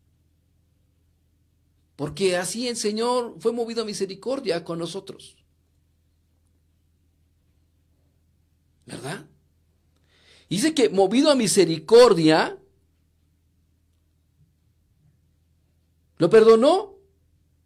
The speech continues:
y le perdonó la deuda. Qué extraordinario.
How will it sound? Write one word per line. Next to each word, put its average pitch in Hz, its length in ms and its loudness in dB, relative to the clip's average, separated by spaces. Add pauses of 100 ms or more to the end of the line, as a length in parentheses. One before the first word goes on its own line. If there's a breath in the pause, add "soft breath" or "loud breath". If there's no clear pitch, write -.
(2250)
y 170 80 -4
le 196 100 4
perdonó 196 880 0 (1160)
la 151 320 -8
deuda. 190 520 0 (1700)
Qué - 60 -20
extraordinario. 165 720 -10